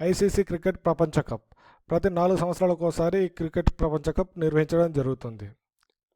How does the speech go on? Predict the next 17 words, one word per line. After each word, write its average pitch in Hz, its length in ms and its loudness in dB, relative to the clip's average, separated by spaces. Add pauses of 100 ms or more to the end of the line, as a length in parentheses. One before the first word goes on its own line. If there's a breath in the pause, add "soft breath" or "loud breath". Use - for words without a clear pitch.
(880 soft breath)
మొదటి 190 260 0
ప్రపంచ 185 400 0
కప్ను 165 280 -4
పంతొమ్మిది 185 440 -2
వందల 190 260 0
డెబ్బై 156 360 2
ఐదులో 160 440 0 (300 loud breath)
ఇంగ్లాండ్లో 185 540 2
నిర్వహించారు. 135 800 0 (920 soft breath)
దీన్ని 170 320 2
వెస్టిండీస్ 180 600 2
గెలుచుకుంది. 120 580 0 (340 soft breath)
మొట్టమొదటి 185 560 4
ప్రపంచ 175 420 0
కప్ 175 260 -2
విజేత 147 340 2
వెస్టిండీస్. 123 840 -4